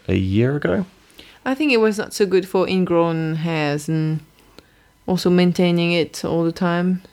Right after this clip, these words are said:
Speaker 2: Just painful as well.
Speaker 1: Mm. And also trim the hair under my armpits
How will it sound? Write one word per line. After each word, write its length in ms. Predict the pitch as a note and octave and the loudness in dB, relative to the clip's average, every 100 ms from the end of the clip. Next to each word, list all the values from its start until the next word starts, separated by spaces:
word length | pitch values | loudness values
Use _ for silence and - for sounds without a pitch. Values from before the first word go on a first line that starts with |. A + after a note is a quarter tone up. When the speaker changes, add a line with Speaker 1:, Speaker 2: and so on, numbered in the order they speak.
| _ - | _ -14
Speaker 2:
Just 380 | - - - - _ - | -12 -12 -14 -20 _ -4
painful 380 | C#4+ F4 A3+ | -2 0 0
as 120 | E3+ - | 0 -2
well. 240 | C4 D3+ _ - | -6 -8 _ -6
Speaker 1:
Mm. 280 | A2+ G2 F#2 F#2 _ _ - | 0 2 0 -4 _ _ -4
And 120 | G#2 | 0
also 440 | A2 G2+ G2+ F#2 F2+ | 2 2 2 2 2
trim 320 | - F#2+ F2+ | 0 2 2
the 80 | E2+ | 2
hair 200 | F#2 F2+ | 2 4
under 240 | F2 F2 | 2 2
my 480 | E2+ F2 F2 F2 A2+ - - | 2 2 2 0 -2 -10 -4
armpits 760 | F#2+ F2+ F#2 F#2 - - - | 0 0 0 -2 -4 -14 -14